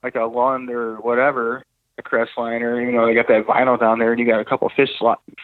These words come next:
flying around on the <laughs> ground down there, and you try to walk. It's like ice on that vinyl.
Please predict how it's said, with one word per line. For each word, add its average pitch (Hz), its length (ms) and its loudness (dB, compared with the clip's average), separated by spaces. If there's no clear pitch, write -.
flying 120 260 2
around 123 280 2
on 131 140 0
the 135 80 0
<laughs> - 120 0
ground 147 400 2
down 139 180 0
there, 135 100 -6
and 139 80 -10
you 135 60 -14
try 143 140 -2
to 117 80 -6
walk. 127 480 -4
It's 170 180 -2
like 226 300 0
ice 185 320 2
on 110 140 -4
that 101 180 -4
vinyl. 92 340 -8